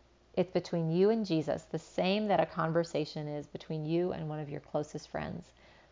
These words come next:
It's very personal. So just enjoy having that conversation with the Lord, and then I'll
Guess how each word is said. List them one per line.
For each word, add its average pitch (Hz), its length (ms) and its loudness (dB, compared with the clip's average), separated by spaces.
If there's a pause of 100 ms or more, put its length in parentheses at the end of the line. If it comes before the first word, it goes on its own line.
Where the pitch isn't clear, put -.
(220)
It's - 80 -20
very 196 160 4
personal. - 500 -4 (760)
So 202 100 2
just 226 240 2
enjoy 190 720 6
having 196 340 0
that - 180 -4
conversation 165 920 -4 (440)
with 160 260 -4
the 160 100 4
Lord, 143 400 0
and 160 180 -2
then 156 100 -4
I'll 151 320 -4